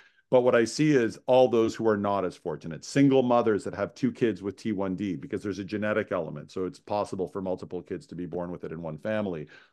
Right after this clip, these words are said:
or, or families that just don't have the education or the resources or the eating habits, that it can be really challenging. So immediately as a game designer, I'm, I'm going through this process. I'm going, "This is not how kids should be learning about this disease." I mean,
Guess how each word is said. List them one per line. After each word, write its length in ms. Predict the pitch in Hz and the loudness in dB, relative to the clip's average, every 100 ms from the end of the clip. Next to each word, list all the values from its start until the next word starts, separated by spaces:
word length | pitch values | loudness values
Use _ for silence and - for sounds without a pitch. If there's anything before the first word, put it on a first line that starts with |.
| _ - | _ 2
or, 380 | 143 123 120 | 6 8 6
or 200 | 120 131 | 4 2
families 380 | 117 170 175 190 | 2 2 2 2
that 80 | 151 | 0
just 200 | 156 151 | -4 -4
don't 160 | 165 156 | -4 -2
have 200 | 160 135 | -2 2
the 140 | 135 | 2
education 640 | 120 120 - 127 123 131 120 | 2 -2 0 2 2 0 -2
or 100 | 98 | 0
the 120 | 95 | 0
resources 840 | 101 127 - 127 117 - 117 98 | 0 -2 0 0 0 0 -4 -2
or 100 | 98 | -4
the 140 | 92 92 | -4 -4
eating 280 | 131 127 120 | -2 -2 -2
habits, 500 | 113 113 110 107 - | 0 0 2 0 -4
that 180 | 107 95 - | -8 -8 -10
it 140 | 117 | -8
can 160 | 123 113 | -6 -6
be 100 | 113 | -6
really 540 | 113 202 233 170 120 | -8 -4 0 2 0
challenging. 580 | - 104 98 90 71 52 - - _ _ - | -2 -4 -4 -6 -10 -16 -20 -20 _ _ -2
So 260 | 170 160 | 4 4
immediately 680 | 165 156 165 233 214 135 123 | 4 2 4 4 4 4 2
as 100 | 110 | 2
a 60 | 113 | 0
game 300 | 104 135 180 | 0 0 0
designer, 680 | 143 107 95 90 87 95 - | 0 0 -2 -2 -4 -6 -2
I'm, 200 | 120 120 | -2 0
I'm 220 | 117 117 | -2 2
going 200 | 143 220 | 2 2
through 100 | 247 | -2
this 100 | 139 | -2
process. 320 | 127 120 123 | 0 -2 -2
I'm 100 | 123 | -2
going, 320 | 117 123 120 - | 0 2 0 -4
"This 320 | 123 143 185 | 0 0 2
is 180 | 226 147 | -2 -4
not 400 | 120 120 127 127 | 0 2 2 2
how 140 | 117 110 | 0 0
kids 320 | - 127 113 | 2 0 0
should 160 | 120 | -6
be 100 | 101 | -4
learning 360 | 98 113 117 104 | -2 0 -2 -2
about 220 | 95 92 | -2 -4
this 140 | 98 - | -6 -8
disease." 540 | 104 131 311 123 - | -6 0 2 0 -2
I 60 | 110 | -4
mean, 260 | 113 113 | -2 -4